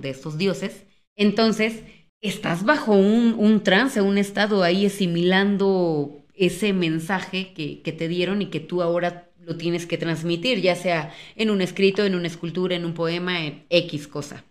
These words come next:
Entonces, o sea, no, no eres al cien por ciento tú, sino tú solamente eres un mensajero, eres un medio que va a transmitir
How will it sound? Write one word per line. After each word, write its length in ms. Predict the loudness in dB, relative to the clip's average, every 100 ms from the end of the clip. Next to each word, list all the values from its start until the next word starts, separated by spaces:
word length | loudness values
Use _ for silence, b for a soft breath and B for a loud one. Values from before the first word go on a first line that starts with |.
| _
Entonces, 540 | -4 2 2 2 0
o 60 | -2
sea, 160 | -2 0
no, 380 | 2 2 2
no 240 | 4 6 6
eres 320 | 4 0 -6 -20 _
al 140 | -2
cien 240 | 0 -2 0
por 140 | -4
ciento 320 | -4 -6 -6
tú, 180 | -10 -10
sino 580 | -6 -4 -2 -2 -4 -12 _
tú 140 | _ -8
solamente 480 | -2 0 0 0 -2
eres 180 | -2
un 120 | -2 -2
mensajero, 500 | -2 -4 -4 -2 -2
eres 220 | -2 -4
un 120 | -4
medio 560 | -2 -2 -2 -4 -6 -16 _
que 100 | 2
va 100 | 4
a 60 |
transmitir 720 | 4 2 2 -2 0 -2 -2